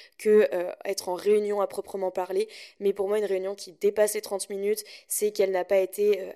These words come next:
assez organisée. Donc, il faut absolument organiser en amont et structurer les réunions pour qu'elles soient efficaces et pour qu'elles soient pertinentes. Parce que, euh, juste faire une réunion pour faire une réunion, honnêtement, ça ne sert à rien. Et j'en vois encore beaucoup trop qui perdent du temps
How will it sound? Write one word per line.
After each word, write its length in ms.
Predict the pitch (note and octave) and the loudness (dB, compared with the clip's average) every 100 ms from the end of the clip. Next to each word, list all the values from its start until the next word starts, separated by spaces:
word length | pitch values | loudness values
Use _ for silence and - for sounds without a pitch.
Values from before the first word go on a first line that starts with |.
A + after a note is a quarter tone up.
| - | -4
assez 420 | G3+ G3 - G#3 - | -2 -2 -2 -4 -2
organisée. 580 | G3+ G#3 G3 G3 F3+ - - - _ | -2 0 0 0 -4 -10 -20 -20 _
Donc, 180 | G#3 G#3+ - | -2 -2 -4
il 100 | G3+ | -8
faut 140 | - | 4
absolument 540 | G3 - G#3+ G#3 A3 - | 4 4 0 2 0 0
organiser 720 | G#3+ G#3 G3+ G#3 G3 G#3 - - | 0 2 2 2 4 2 2 -2
en 180 | A#3+ | 0
amont 320 | A#3 A3 A3+ A3 _ _ | 2 2 0 -4 _ _
et 120 | - - | -6 -6
structurer 640 | - - G#3+ - A3+ G#3+ | -6 -8 -8 -4 2 4
les 100 | G3+ | 4
réunions 340 | F#3+ G3 G3 | 2 2 -2
pour 200 | G#3 G3+ | -6 -8
qu'elles 160 | - F#3+ | 0 2
soient 180 | G#3 G3+ - | 2 0 -2
efficaces 580 | A3 - G#3 G3 G3+ - | -6 -6 -2 2 2 0
et 60 | - | -8
pour 100 | F#3 | -6
qu'elles 140 | F#3+ | -2
soient 180 | - G3+ | -2 -2
pertinentes. 640 | - G3 - G#3 F#3+ G3+ - - - - | -2 -4 -4 -4 -2 -4 -8 -16 -12 0
Parce 200 | G3+ - | 2 4
que, 240 | A3 A3+ - - _ - | 4 4 0 -20 _ -4
euh, 80 | G3+ | -2
juste 240 | G3 B3+ | -2 0
faire 160 | - A3 | 2 2
une 80 | A3 | 4
réunion 300 | G#3+ G#3+ G#3+ | 2 2 -2
pour 100 | - | -2
faire 160 | G#3+ | 0
une 80 | G#3 | 0
réunion, 420 | G3+ G3+ G3+ G#3+ - | 0 0 0 -2 -2
honnêtement, 420 | G#3+ G3 G#3 G3+ | -2 -2 -2 -4
ça 220 | - G3+ | -2 -4
ne 80 | F#3+ | -2
sert 240 | E3+ A3+ G#3 | -2 0 0
à 100 | G3+ | 0
rien. 320 | F#3+ F#3 F3+ | -2 -2 0
Et 80 | G#3 | 0
j'en 160 | F#3+ F#3 | 0 -2
vois 160 | F#3 | -4
encore 300 | F#3+ G3+ G3 | -2 -2 -2
beaucoup 340 | F#3 A3 A3+ G#3+ | -2 -4 -6 -8
trop 240 | - G#3+ A3 - _ | -2 0 -2 -10 _
qui 160 | - G3 | -20 -6
perdent 340 | - A#3 A3 | 2 2 2
du 140 | - G3 | -6 -10
temps 280 | - G3+ | 0 0